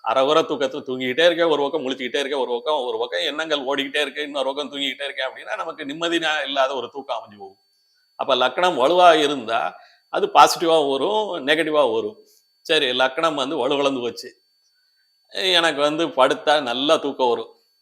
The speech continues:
எதை பத்தியும் எனக்கு வந்து சத்தம் பக்க-, பக்கத்துல வந்து ஒரு, அதை நான் சொன்ன மாதிரி ஒரு இடியே விழுந்தா கூட நம்ம அதை பத்தி கவலைப்படாம நம்ம தூங்கிட்டு இருப்பாங்க.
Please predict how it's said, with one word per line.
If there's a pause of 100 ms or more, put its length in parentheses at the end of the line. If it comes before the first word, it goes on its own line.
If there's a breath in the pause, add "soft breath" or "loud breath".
(280)
எதை
பத்தியும்
எனக்கு
வந்து
சத்தம்
பக்க-,
பக்கத்துல
வந்து
ஒரு,
அதை
நான்
சொன்ன
மாதிரி
ஒரு
இடியே
விழுந்தா
கூட
நம்ம
அதை
பத்தி
கவலைப்படாம
நம்ம
தூங்கிட்டு
இருப்பாங்க.